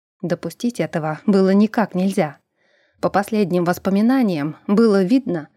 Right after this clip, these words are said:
что советник пытался наладить связь со своими помощниками, но ему не удалось.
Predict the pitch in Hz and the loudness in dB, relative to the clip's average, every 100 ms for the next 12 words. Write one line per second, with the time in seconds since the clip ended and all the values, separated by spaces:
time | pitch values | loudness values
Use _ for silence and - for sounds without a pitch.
0 | _ - - 180 185 226 302 277 277 - | _ -18 -6 -4 0 0 2 2 2 -2
1 | 202 254 269 226 214 214 233 185 190 - | 0 0 0 0 0 2 2 0 -2 -4
2 | 190 262 277 - 202 190 196 240 233 220 | 0 0 0 -6 -6 -2 2 4 4 4
3 | 247 247 190 - 143 143 143 - _ _ | 2 4 2 -4 -10 -10 -12 -14 _ _
4 | - 180 165 165 196 208 208 220 247 208 | -6 -4 -2 0 2 2 2 0 -2 -2
5 | 127 - | -6 -16